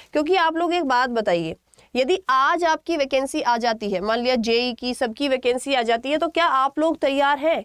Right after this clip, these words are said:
कि आप लोगों में इतनी कैपेबिलिटी है कि आप लोग उस एग्जाम को क्रैक कर लेंगे,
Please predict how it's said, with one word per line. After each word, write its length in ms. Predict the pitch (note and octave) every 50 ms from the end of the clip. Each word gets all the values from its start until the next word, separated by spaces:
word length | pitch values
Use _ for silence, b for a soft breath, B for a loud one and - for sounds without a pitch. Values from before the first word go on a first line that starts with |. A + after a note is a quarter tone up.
| _ _ _
कि 100 | - C4+
आप 220 | B3 B3 B3 B3+
लोगों 220 | C4+ C#4+ C4+ D4 D4
में 100 | D4+ D4+
इतनी 260 | C4+ D4 C#4 D#4 D4
कैपेबिलिटी 560 | - C4 B3 - C4+ B3+ C#4 C#4 C4+ C#4+ D4
है 80 | C#4+ D4
कि 120 | C#4+ D#4
आप 180 | D4 C#4+ C#4 C#4+
लोग 120 | C#4+ C#4
उस 140 | D4 C#4 - C4+
एग्जाम 400 | A#3+ G#3+ G#3+ B3 A#3 B3 B3+ C4
को 100 | C#4 C4+
क्रैक 300 | - C4+ B3 A#3 B3+ - -
कर 100 | C4 A#3+
लेंगे, 340 | B3 A#3+ A#3 A#3 A#3 A#3+